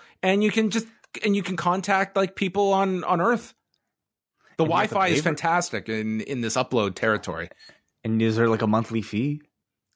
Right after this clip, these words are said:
Speaker 1: It's all, I, I think the, the girlfriend, it's like they pay for it, so you're kind of on their dime. They control you, basically.
Speaker 2: Oh,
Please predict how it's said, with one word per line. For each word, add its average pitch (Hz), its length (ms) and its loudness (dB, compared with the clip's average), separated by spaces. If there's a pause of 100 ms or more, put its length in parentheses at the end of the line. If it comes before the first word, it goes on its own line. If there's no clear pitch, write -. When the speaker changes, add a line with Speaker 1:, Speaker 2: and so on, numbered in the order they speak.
(360)
Speaker 1:
It's 151 200 -2
all, 151 400 2
I, 143 220 0
I - 20 0
think 170 240 -4
the, 143 60 2
the 135 200 -6
girlfriend, 139 600 -2
it's - 240 -6
like 107 260 -4
they 151 300 2
pay 165 340 0
for 110 400 -2
it, 101 180 -6 (200)
so 123 540 0 (120)
you're 135 220 -2
kind 160 180 0
of 135 80 0
on 131 160 0
their 135 220 0
dime. 113 480 -2
They 190 120 2
control 147 460 -2
you, - 160 -10 (240)
basically. 120 460 -4 (500)
Speaker 2:
Oh, - 200 -20